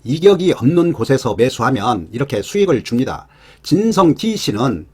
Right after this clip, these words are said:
전고점을 돌파했기 때문에 더 상승이 나올 가능성이 많습니다. 한미글로벌도 이제 이십 일선이 돌아가고 있습니다. 그래서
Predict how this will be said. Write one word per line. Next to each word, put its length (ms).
전고점을 880
돌파했기 760
때문에 480
더 420
상승이 480
나올 240
가능성이 480
많습니다. 560
한미글로벌도 1300
이제 320
이십 360
일선이 360
돌아가고 380
있습니다. 580
그래서 520